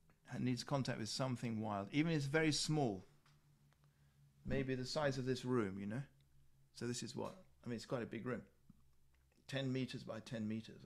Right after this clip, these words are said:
or eight meters by eight meters. A little jungle somewhere. Small jungles. The British government has just done something really good. I can't believe that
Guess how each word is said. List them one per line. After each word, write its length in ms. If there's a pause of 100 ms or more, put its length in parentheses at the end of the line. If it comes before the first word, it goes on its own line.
or 200 (140)
eight 180
meters 280
by 180
eight 120
meters. 240 (500)
A 80
little 280
jungle 460
somewhere. 460 (1800)
Small 380
jungles. 600 (680)
The 80
British 320
government 500 (220)
has 100
just 260
done 220
something 340
really 220
good. 200
I 80
can't 240
believe 300
that 180